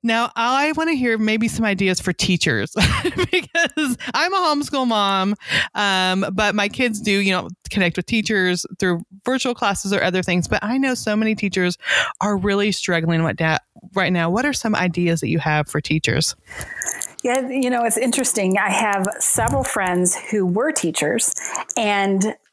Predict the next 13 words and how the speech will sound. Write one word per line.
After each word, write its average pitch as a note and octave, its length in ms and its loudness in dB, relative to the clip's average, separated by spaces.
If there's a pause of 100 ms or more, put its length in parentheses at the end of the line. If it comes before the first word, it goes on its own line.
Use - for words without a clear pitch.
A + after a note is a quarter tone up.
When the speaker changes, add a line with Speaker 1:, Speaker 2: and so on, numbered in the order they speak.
(300)
Speaker 2:
I A3 320 0 (560)
kinda C4 220 0
did G#3+ 140 0
a G#3 40 0
little G3 180 0
crowdsourcing F#3 800 0
when F3+ 140 0
I E3+ 320 0
wrote F#3+ 360 -2
this F3+ 180 -2
book, G3 280 -2
and F#3+ 140 0
I E3+ 240 -2